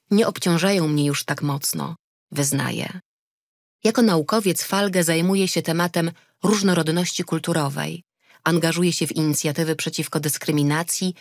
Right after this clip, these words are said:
i rasizmowi. Jak mówi, stara się wychowywać swoje dzieci tak, aby coś takiego jak ideologia nazistowska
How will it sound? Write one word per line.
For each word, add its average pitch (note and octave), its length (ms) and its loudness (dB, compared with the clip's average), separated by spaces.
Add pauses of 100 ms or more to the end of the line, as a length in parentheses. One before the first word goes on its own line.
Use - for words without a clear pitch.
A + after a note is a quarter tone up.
(200)
i E3 80 0
rasizmowi. D3+ 840 -2 (340)
Jak E3+ 160 2
mówi, A3 380 2 (200)
stara A3+ 280 2
się F#3+ 160 0
wychowywać F#3 480 0
swoje E3+ 300 0
dzieci D#3+ 260 -4
tak, F#3 420 -2 (260)
aby D#3+ 180 -2
coś - 200 0
takiego F3 340 0
jak E3+ 220 0
ideologia D#3+ 520 2
nazistowska D#3+ 840 -2